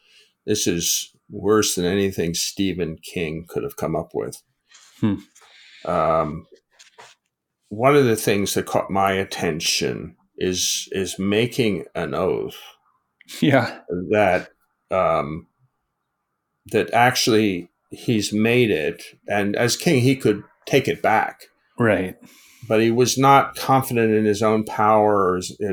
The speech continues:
Speaker 1: or whatever from doing that. And so he has to proceed,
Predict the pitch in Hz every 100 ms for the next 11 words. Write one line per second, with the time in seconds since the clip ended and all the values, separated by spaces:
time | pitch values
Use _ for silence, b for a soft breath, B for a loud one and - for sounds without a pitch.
0 | 85 - 95 78 95 90 113 107 80 71
1 | - _ _ _ _ _ 95 120 120 135
2 | 95 73 82 85 95 - 101 101 98 104
3 | - 113 - 127 131 - - - - -
4 | - - 143 151 87 65 101